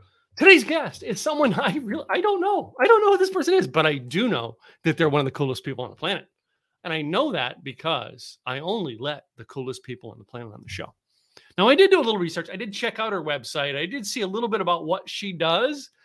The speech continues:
but I don't know her story. I don't know where she came from. I don't know what she's doing, how she's doing it. I, I, I know very little.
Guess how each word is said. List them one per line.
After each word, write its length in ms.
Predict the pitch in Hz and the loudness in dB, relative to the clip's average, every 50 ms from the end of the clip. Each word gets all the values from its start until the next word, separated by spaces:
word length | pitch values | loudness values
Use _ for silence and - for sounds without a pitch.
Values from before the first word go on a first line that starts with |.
| _ _ _ _ _ | _ _ _ _ _
but 100 | 240 262 | -2 0
I 60 | 269 | 0
don't 140 | 277 294 277 | 0 0 -2
know 160 | 269 294 330 | -2 -2 -2
her 80 | 330 - | -4 -4
story. 540 | - - - - 214 302 311 190 - - - | -6 -6 -4 -4 -4 -4 -4 -6 -10 -10 -10
I 100 | 160 214 | -8 -8
don't 160 | 285 294 277 | -8 -6 -6
know 60 | 247 | -8
where 160 | 214 220 214 | -8 -8 -8
she 100 | - 190 | -10 -12
came 320 | 180 - 247 269 294 285 269 | -14 -10 -10 -8 -8 -8 -6
from. 320 | - 294 294 302 285 - | -4 -2 -2 -2 -2 -2
I 100 | 208 202 | -2 0
don't 200 | 190 190 190 180 | 0 0 0 0
know 80 | 165 160 | -2 -2
what 160 | 151 151 - | -2 -4 -4
she's 260 | - - 143 139 123 | -6 -6 -6 -8 -6
doing, 540 | 135 208 262 285 294 302 302 294 294 269 - - - - - _ _ | -2 0 2 4 4 4 4 4 2 0 -2 -8 -14 -20 -20 _ _
how 260 | - 185 247 285 285 | 2 2 4 4 2
she's 320 | - - 302 277 254 247 | -2 -4 -6 -6 -8 -8
doing 380 | 247 302 311 320 330 330 320 330 | -8 -6 -6 -4 -4 -4 -4 -4
it. 200 | 330 311 - _ _ | -6 -8 -10 _ _
I, 100 | 196 190 - - - - - - - - | -14 -14 -14 -14 -14 -14 -14 -12 -8 -6
I, 60 | 247 | -6
I 20 | 254 | -4
know 220 | 254 277 262 202 | -2 -2 -2 0
very 260 | 165 196 262 311 294 | 2 2 2 2 0
little. 400 | 262 220 240 339 - - - - | -2 -4 -2 -2 -2 -4 -6 -10